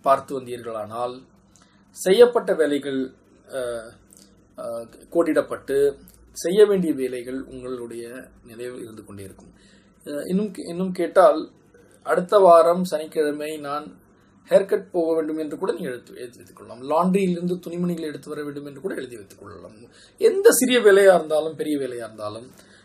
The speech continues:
அந்த குறிப்பேட்டில் எடு-, அஹ், நீங்கள் எடுத்துக்கொண்டீர்களானால், உங்களுடைய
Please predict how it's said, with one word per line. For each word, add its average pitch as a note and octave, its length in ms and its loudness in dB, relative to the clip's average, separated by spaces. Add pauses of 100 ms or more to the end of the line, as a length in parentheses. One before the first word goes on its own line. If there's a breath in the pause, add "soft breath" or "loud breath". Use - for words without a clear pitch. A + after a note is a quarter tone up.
அந்த C3 140 -12
குறிப்பேட்டில் F#3 500 -4
எடு-, - 200 -16
அஹ், B2+ 320 -10 (240)
நீங்கள் A#2 400 -16
எடுத்துக்கொண்டீர்களானால், G2+ 1300 -18 (680 soft breath)
உங்களுடைய A2+ 840 -12